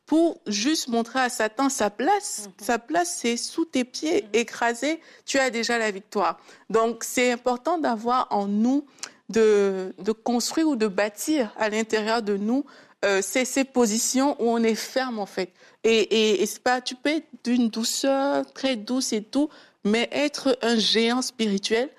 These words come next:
Speaker 1: et te tenir devant l'ennemi pour dire, « Mais Satan, tu n'entreras pas dans ma maison. » Si vous êtes un
Speaker 2: Mhm.
Speaker 1: parent, si vous êtes une maman, Satan, c'est pas ici que tu vas venir faire ta loi. Il faut pouvoir lier quelqu'un avant d'entrer chez lui,
Speaker 2: Mhm.
Speaker 1: mais n'acceptez pas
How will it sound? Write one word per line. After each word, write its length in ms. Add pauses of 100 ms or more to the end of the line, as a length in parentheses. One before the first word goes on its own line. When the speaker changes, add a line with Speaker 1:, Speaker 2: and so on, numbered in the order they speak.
(260)
Speaker 1:
et 80
te 120
tenir 440
devant 360
l'ennemi 460
pour 200
dire, « 260 (380)
Mais 100
Satan, 420
tu 200
n'entreras 420
pas 180
dans 140
ma 160
maison. » 380
Si 160
vous 140
êtes 140
un 100
Speaker 2:
Mhm. 120
Speaker 1:
parent, 360
si 140
vous 100
êtes 140
une 120
maman, 380 (360)
Satan, 360
c'est 200
pas 240
ici 400
que 80
tu 160
vas 100
venir 260
faire 300
ta 160
loi. 340 (340)
Il 180
faut 300
pouvoir 420
lier 340
quelqu'un 460
avant 260
d'entrer 320
chez 220
lui, 160
Speaker 2:
Mhm. 160 (240)
Speaker 1:
mais 120
n'acceptez 680
pas 360